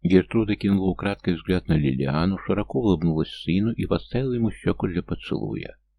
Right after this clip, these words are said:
Принц сел рядом с женой напротив матери. Служанка налила ему в бокал янтарную жидкость. Он доверха наполнил тарелку ароматной едой и принялся завтракать.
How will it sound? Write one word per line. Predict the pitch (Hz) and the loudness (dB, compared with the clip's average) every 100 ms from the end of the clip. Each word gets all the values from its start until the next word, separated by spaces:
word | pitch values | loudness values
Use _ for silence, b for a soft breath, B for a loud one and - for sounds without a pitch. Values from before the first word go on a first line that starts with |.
| _ _ _ _ _ _ - | _ _ _ _ _ _ 0
Принц | 92 120 - | 4 4 4
сел | 131 | 0
рядом | 120 117 113 107 | 0 -2 -2 0
с | |
женой | 101 90 90 | 4 6 4
напротив | 92 85 87 - 101 | 2 0 0 2 2
матери. | 76 65 - - 71 - - | 2 0 -2 -4 -4 -6 -4
Служанка | 110 143 156 131 | 0 0 0 -2
налила | 120 110 117 | -2 -2 0
ему | 113 107 | 0 -2
в | - 85 | -4 -4
бокал | 85 - 107 | -4 -2 -2
янтарную | 95 82 87 90 92 80 | 0 -2 -2 0 0 0
жидкость. | - - - - - _ _ _ _ _ b b | -2 -6 -6 -10 -10 _ _ _ _ _ b b
Он | 95 90 | 2 4
доверха | 87 90 110 - 87 | 4 2 2 0 0
наполнил | 85 - 85 80 | 0 2 2 2
тарелку | 78 76 76 76 | 2 0 0 0
ароматной | 73 67 69 - | 0 0 -2 -4
едой | 60 58 87 120 | -4 0 0 0
и | - | -2
принялся | 73 73 - - | -4 -4 -4 -6
завтракать. | 87 62 52 - - - | -4 -4 -6 -10 -10 -12